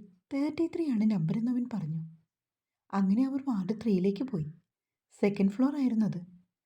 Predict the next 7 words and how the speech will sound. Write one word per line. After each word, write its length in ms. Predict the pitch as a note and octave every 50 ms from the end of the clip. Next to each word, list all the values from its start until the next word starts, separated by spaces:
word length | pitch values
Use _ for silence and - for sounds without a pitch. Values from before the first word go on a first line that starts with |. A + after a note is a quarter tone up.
| _ _ _ _ _ _
ശിവശങ്കർ 460 | - G#3 G3 F3+ - G#3+ G3+ G#3 A3 A3
വെളിയിൽ 360 | A3+ G3 E3 E3+ F#3+ G3+ G#3 G#3+ - - -
അവരെ 240 | - D4 D4+ E4+ E4+
കാത്തു 400 | - - C4 G3+ F#3+ F#3+ - B3+
നിൽപ്പുണ്ടായിരുന്നു. 680 | C4 C4+ G3 - - G#3+ G3 G3 E3+ D#3+ E3 F3 F3 - - - - _ _ _ _ _ _ _ _ _ _ _ _ _ _ _ _ _ -
സത്യത്തിൽ 340 | F#3+ - G3 F#3+ - A#3+ -
പ്രിയയാണെങ്കിൽ 720 | - A3+ G3 F3+ F3+ G#3 A#3+ B3+ B3 B3 A#3 A#3 B3 A#3+